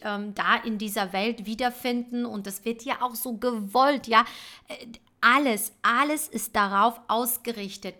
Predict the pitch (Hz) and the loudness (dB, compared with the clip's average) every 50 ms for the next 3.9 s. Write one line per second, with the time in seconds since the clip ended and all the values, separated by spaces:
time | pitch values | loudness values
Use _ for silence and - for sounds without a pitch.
0 | _ - 190 202 214 214 - - 240 233 226 240 233 226 226 214 202 214 220 226 | _ -2 0 0 0 -2 -6 -8 -8 -8 -4 -2 -4 -2 0 -2 -2 0 0 0
1 | 226 226 - - - 247 240 - - 247 240 247 - - 247 233 233 233 226 214 | 0 -2 -2 -4 -4 -4 -6 -2 -4 -4 -4 -4 -6 -4 -4 -2 0 0 0 -2
2 | 202 214 214 220 214 214 - 226 208 - - - - 233 233 233 220 202 - - | -2 -2 -4 -4 -6 -6 -6 -6 -6 -6 -6 -4 -2 -2 -2 -2 -2 -6 -8 -10
3 | 185 170 165 175 180 190 220 220 208 214 - - - - 202 180 208 226 | -10 -8 -2 0 4 4 4 4 2 -2 -6 -8 -6 -4 0 0 0 0